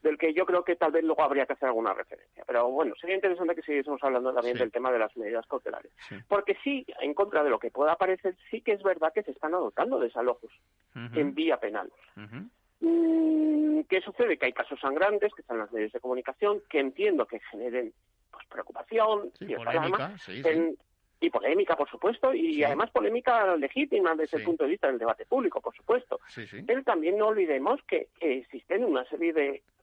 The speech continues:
Speaker 1: mecanismos que están en el ámbito de la Administración de Justicia que pueden adoptarse medidas cautelares, incluido un desalojo,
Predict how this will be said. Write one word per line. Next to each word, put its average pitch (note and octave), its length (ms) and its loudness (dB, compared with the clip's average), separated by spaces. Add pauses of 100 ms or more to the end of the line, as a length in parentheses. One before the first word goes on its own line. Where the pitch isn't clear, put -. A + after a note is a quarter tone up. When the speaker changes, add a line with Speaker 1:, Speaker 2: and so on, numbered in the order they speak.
(140)
Speaker 1:
mecanismos C#4 760 0
que E3 80 0
están F3 420 -2
en C3 140 -8
el A#2+ 260 -4
ámbito E3+ 300 0
de A#2 60 0
la A2 60 2
Administración - 460 -8
de A3+ 80 0
Justicia A#3+ 580 -2
que B2+ 120 -6
pueden A3+ 420 -2 (100)
adoptarse - 540 -2
medidas D3 380 -2
cautelares, D#3 580 -2
incluido E3 560 -8
un D#3+ 220 -6
desalojo, A3+ 500 2